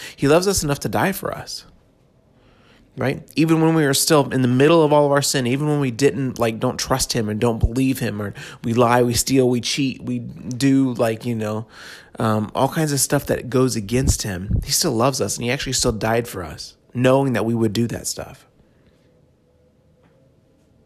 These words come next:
All this stuff is by grace. You don't deserve it.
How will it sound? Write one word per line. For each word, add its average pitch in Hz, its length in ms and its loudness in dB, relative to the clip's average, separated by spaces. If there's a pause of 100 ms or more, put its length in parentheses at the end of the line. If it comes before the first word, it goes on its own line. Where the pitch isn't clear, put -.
(1000)
All 120 220 4
this 147 180 4
stuff 147 180 -2
is 135 80 -6
by 127 140 -2
grace. 120 340 2 (220)
You 127 140 -2
don't 135 280 4
deserve 120 400 0
it. - 300 -14